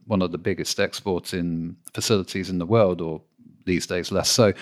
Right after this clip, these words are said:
But, you know, that, that's not been able to export as much L N G as possible. So a, a lot of, a lot of unanswered questions and, um, a very big price tag to fix, um,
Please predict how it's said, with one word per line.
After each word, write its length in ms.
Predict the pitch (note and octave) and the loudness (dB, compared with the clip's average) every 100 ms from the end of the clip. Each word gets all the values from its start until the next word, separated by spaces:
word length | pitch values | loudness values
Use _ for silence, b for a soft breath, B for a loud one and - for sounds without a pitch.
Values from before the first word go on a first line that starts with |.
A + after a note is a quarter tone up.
| B - | B 2
But, 220 | A#2 - | 2 4
you 80 | C3 | 4
know, 140 | G#2 | 6
that, 240 | A2 A#2+ B2 | 4 2 0
that's 260 | A#2+ - | -2 -2
not 140 | A2+ G2 | -4 -2
been 140 | G2+ | -2
able 180 | G2+ G2 | -2 -4
to 180 | - A2 | -4 -2
export 360 | - - F#2+ | -2 -6 -4
as 20 | |
much 220 | A2+ G2+ A#2 | -4 0 0
L 120 | G2+ | 0
N 120 | F#2+ | 0
G 120 | A2 | 0
as 120 | G#2 | -2
possible. 420 | - G2 - - F#2+ | -2 -6 -6 -10 -10
So 540 | - G2+ G2 A#2 A#2 | -6 -6 -2 -2 0
a, 60 | A#2 | 2
a 20 | |
lot 200 | B2 A#2+ | 4 4
of, 260 | G2 - - b b b | 2 -4 -16 b b b
a 60 | A#2+ | 8
lot 180 | C3+ A2+ | 8 8
of 100 | B2 | 6
unanswered 600 | A#2 A2 G#2+ F#2+ G2+ - | 4 4 2 0 -6 4
questions 680 | B2+ A#2+ - F#2+ F#2 F2 | 6 6 2 0 0 0
and, 220 | G2 F#2 | -2 0
um, 240 | G2 F#2+ - | 0 -2 -6
a 40 | G2+ | -2
very 220 | G#2 F#2+ | 0 2
big 240 | G2+ F#2 | 0 -4
price 340 | - G#2+ G2 - | 0 2 2 0
tag 280 | G2 F2 - | -2 -4 -4
to 100 | F2 | -12
fix, 520 | - G2+ - - - | -2 -2 0 -6 -2
um, 260 | F2 E2+ | -2 -2